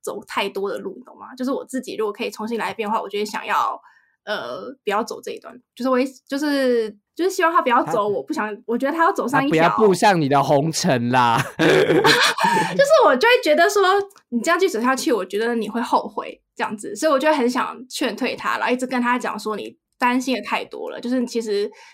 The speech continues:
Speaker 1: 另外一个选择就够了，我就一直这样跟她讲。可是实际上人家就是非常的，就是我一直跟她讲说，嗯，A 就可以了，你真的不需要考虑 B。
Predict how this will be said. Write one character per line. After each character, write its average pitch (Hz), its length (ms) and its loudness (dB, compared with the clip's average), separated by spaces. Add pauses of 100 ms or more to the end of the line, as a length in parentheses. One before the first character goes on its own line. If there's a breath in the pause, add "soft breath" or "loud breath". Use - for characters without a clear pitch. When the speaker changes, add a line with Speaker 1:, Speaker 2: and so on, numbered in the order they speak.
Speaker 1:
另 269 160 0
外 240 80 2
一 - 20 -2
个 220 100 -2
选 202 200 -10
择 - 160 -16
就 214 160 -8
够 - 300 -2
了， - 100 -12
我 - 80 -10
就 240 100 0
一 277 60 2
直 247 100 0
这 240 80 -2
样 233 100 -2
跟 208 120 -6
她 202 100 -6
讲。 208 220 -12 (360 loud breath)
可 247 100 -2
是 453 120 4
实 277 220 -2
际 359 100 2
上 359 180 4
人 247 140 2
家 269 140 0
就 294 80 -2
是 311 100 0
非 302 240 -2
常 233 160 -2
的， 220 100 -2
就 285 120 -4
是 415 80 4
我 262 120 2
一 294 60 2
直 285 120 -4
跟 269 100 -2
她 285 120 2
讲 - 160 -6
说， 247 380 2 (220 loud breath)
嗯， 233 520 -6 (180)
A 285 140 -2
就 285 140 0
可 262 220 -6
以 202 100 -2
了， 147 80 -14
你 208 80 -10
真 247 100 -4
的 285 100 0
不 262 140 -2
需 254 120 -2
要 233 100 2
考 - 220 -6
虑 202 240 -12
B。 - 340 -18